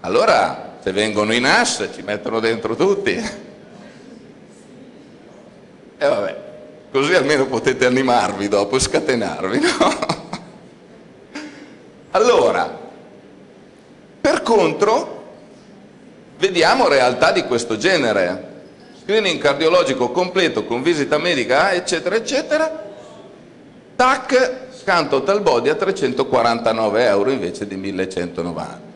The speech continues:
Queste sono le offerte internet, e Marco è un, <laughs> lui si diverte a ricercarle. Eh, attenzione però,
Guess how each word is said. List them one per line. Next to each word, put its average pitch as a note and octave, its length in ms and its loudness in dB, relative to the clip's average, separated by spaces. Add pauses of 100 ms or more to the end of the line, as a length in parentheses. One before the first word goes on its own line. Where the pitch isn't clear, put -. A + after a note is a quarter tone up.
(120)
Queste F4+ 300 -2
sono G#2 320 -2
le F#2+ 80 -2
offerte F#2+ 500 0
internet, F#2 720 -2
e F#2+ 60 0
Marco A2+ 500 0
è F#2 100 4
un, F#2 280 -4 (320)
<laughs> - 840 -10
lui E3 200 0
si - 160 -2
diverte A#2 520 2
a G2 40 4
ricercarle. G2 1080 -4 (520)
Eh, D#3+ 220 -8
attenzione D#3 800 0
però, F2 560 0